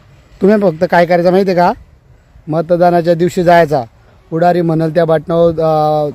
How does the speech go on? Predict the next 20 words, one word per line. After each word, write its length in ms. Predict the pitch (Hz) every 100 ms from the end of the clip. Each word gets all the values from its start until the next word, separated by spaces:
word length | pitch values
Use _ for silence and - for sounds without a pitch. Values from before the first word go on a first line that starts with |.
| -
दाबायचा, 580 | 147 165 175 185 147 131 113 _ _ _ _
घरी 300 | 131 147 180
यायचा, 400 | 190 180 147 127 113 _ _ _ _ _ _ -
अ, 340 | 147 143 143
गम्याला 420 | 139 156 160 170
घ्यायचा 380 | 160 175 165 156 117 - _ _ -
आणि 60 | 147
रोजगार 320 | 165 151 156
हमीच्या 300 | 135 123 123
योजनेवर 220 | 110 113
जायचा. 320 | 107 87 - - _ _ _ _ _ _ _ _ _ _ - - - - - _ - - -
नाही 180 | 170 185
तर 160 | 185 208 269 _ _ _ _ _ - _ - -
पुढारी 260 | 170 185 185
म्हणाल 200 | 170 170
त्या 100 | 170
बटन 280 | 170 170
दाबायचा, 500 | 165 175 175 151 127 110 _ _ _ _ _ _ _
घरी 320 | 135 156 175
यायचा, 400 | 180 185 165 143